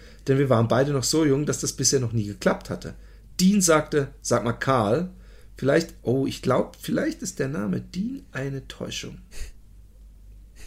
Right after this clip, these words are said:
Weil ich glaub auch nicht, dass der Karl heißt. Dean sagte, „Sag mal, Karl, vielleicht klappt es endlich, wenn das mal jemand anders bei uns macht.“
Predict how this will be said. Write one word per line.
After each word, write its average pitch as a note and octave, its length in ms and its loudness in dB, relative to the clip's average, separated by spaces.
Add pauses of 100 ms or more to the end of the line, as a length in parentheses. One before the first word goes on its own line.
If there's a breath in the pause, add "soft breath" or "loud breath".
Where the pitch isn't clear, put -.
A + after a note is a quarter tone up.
(220 soft breath)
Weil A#2+ 220 2
ich - 140 -12
glaub D#3 260 0
auch A#2+ 100 -4
nicht, E3 200 -4
dass - 160 -4
der C#3 120 -6
Karl B2+ 460 -4
heißt. - 400 -8 (680 loud breath)
Dean G#3+ 180 6
sagte, F3+ 360 4
„Sag D#3 200 4
mal, B2 100 4
Karl, C3+ 600 4 (180 loud breath)
vielleicht D3+ 320 6
klappt - 240 -2
es - 220 -2
endlich, E3 500 6 (240 loud breath)
wenn C#3+ 140 4
das D3+ 180 6
mal C#3 120 4
jemand C3+ 360 0
anders A#3 380 4
bei G#2+ 180 4
uns F#2+ 220 0
macht.“ F#2+ 380 -4